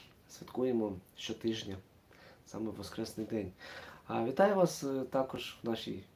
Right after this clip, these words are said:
щоденній програмі «Євангелія на кожен день». І сьогодні ми з вами продовжимо, е, читати, слухати і міркувати над Євангелієм. Продовжуємо читати Євангеліє від Матвія. Отож,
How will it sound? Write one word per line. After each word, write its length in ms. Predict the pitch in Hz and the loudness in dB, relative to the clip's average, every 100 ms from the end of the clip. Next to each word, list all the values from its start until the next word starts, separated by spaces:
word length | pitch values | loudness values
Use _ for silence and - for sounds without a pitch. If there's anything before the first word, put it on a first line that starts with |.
| - - | -20 -12
щоденній 420 | - 113 101 98 | -4 0 0 -2
програмі 480 | 107 107 117 170 143 | -6 -4 2 4 4
«Євангелія 420 | 110 110 110 101 | 4 0 0 -2
на 100 | 95 | -2
кожен 320 | 101 104 104 | -4 -4 0
день». 240 | 151 175 175 - - | 4 4 2 -8 -12
І 40 | - | -2
сьогодні 340 | 135 156 151 | 2 4 4
ми 100 | 123 | 2
з 60 | 107 | 0
вами 260 | 117 151 | 2 2
продовжимо, 760 | 147 110 101 120 143 139 135 131 - - - - - - | 0 -2 0 0 0 -2 -2 -4 -10 -20 -20 -20 -18 -8
е, 600 | 110 107 104 98 92 98 - | -6 -4 -2 -4 -4 -6 -10
читати, 720 | - 107 113 120 - 143 139 156 - | -10 -6 0 2 2 -2 -4 -8 -16
слухати 600 | - 107 110 113 - 131 | -14 -6 -4 -4 -6 -6
і 180 | 131 107 | -6 -4
міркувати 720 | 98 - 98 113 - 120 113 - - - - - - | -6 -8 -6 -4 -4 -6 -6 -10 -20 -20 -20 -20 -10
над 200 | 101 104 - | -6 -4 -4
Євангелієм. 520 | 113 117 107 98 92 85 - - - - - - - - | 0 4 2 0 -10 -10 -16 -18 -18 -18 -18 -20 -20 -16
Продовжуємо 580 | - 101 120 139 135 131 | -10 -2 -2 -2 -4 -4
читати 400 | - 120 127 104 | -4 -4 -4 -2
Євангеліє 400 | 110 110 104 101 | -2 -2 -2 -2
від 160 | 107 | -2
Матвія. 420 | 107 87 110 95 90 - - - | -2 -4 -2 -2 -4 -12 -20 -14
Отож, 380 | - - 87 - | -6 -2 -2 -2